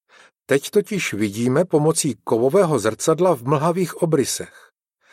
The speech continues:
ale potom to bude tváří v tvář.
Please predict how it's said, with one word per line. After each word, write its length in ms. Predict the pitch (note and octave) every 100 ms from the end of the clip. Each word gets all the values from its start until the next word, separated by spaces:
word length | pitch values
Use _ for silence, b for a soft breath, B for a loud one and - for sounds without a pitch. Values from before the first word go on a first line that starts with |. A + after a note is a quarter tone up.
| b _
ale 200 | A#2 G2+
potom 500 | - A3 - A#2 F#2+
to 140 | B2
bude 260 | G#2 C#3+ D#3+
tváří 560 | - A#2 D3+ E3 F3
v 120 | E3 -
tvář. 600 | E3+ F3+ B2+ F2+ -